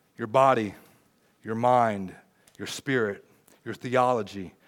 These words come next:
your morality, your biology. The enemy's gonna have you question all of these things.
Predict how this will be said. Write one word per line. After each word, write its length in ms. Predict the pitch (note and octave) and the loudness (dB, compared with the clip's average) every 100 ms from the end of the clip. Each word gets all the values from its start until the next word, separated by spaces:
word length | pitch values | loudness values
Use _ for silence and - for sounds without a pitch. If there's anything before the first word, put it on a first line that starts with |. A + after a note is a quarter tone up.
| - | -14
your 140 | A2+ A#2 | -8 -4
morality, 720 | C3 B2 A#2 A2 G2+ F#2+ F2 _ - | -2 0 2 0 -2 -6 -10 _ -12
your 140 | A2+ | -8
biology. 800 | F#2+ B2 A#2+ G#2 F#2 F#2 F#2 F2 _ _ _ _ _ _ | -2 2 2 0 -4 -8 -12 -14 _ _ _ _ _ _
The 140 | C3 C#3+ | -6 -2
enemy's 300 | C#3 C3 A#2 | -2 -2 -4
gonna 140 | A#2+ | -6
have 360 | G#2+ C3 B2 A#2+ | -2 0 0 -2
you 100 | A#2 | -10
question 560 | - C3 A#2+ - A#2 | -6 -4 -4 -6 -10
all 360 | A2+ B2+ B2 A2+ | -6 -2 0 -2
of 100 | G#2 | -4
these 200 | G#2+ - | -10 -8
things. 600 | A2 F#2+ F2+ - - | -8 -8 -12 -16 -20